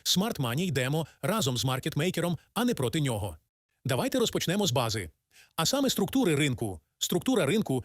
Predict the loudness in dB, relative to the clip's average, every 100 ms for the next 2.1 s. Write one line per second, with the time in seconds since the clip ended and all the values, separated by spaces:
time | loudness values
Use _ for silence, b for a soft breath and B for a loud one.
0 | B -2 0 2 0 2 2 2 2 0
1 | 2 2 4 2 0 2 2 2 0 -2
2 | -4